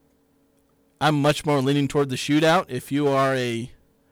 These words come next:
a betting sort of man and you're considering the over-under,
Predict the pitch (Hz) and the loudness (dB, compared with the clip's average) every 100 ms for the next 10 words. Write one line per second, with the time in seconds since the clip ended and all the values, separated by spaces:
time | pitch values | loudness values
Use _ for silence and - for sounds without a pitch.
0 | _ _ _ _ _ _ - 120 117 131 | _ _ _ _ _ _ -12 -10 -6 -2
1 | 135 143 139 - 143 139 131 - 123 135 | 0 0 -4 -4 0 0 -2 -4 -4 -2
2 | 160 135 - 131 - 135 135 127 131 123 | -4 -4 -6 -8 -4 -2 0 -2 -2 -2
3 | 120 123 151 214 | -4 -4 -4 -4